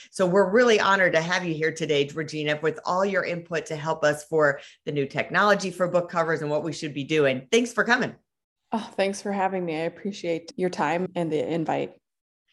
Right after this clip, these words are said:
Speaker 1: Sure. So tell us a little bit how you got started in the book cover industry,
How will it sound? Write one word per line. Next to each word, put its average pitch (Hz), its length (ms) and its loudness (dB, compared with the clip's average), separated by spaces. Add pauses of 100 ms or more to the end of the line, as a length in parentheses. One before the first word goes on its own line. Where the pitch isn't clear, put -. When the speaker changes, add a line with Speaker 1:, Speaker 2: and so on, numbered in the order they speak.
(180)
Speaker 1:
Sure. 233 420 -2
So 285 160 0
tell 381 260 -6
us 466 220 0
a 294 60 -8
little 262 220 -4
bit 226 200 0
how 226 220 -6
you 214 260 -4
got 190 240 -2
started 147 600 -4 (320)
in 165 260 0
the 160 80 -2
book 170 200 -2
cover 156 300 -2
industry, 143 760 -2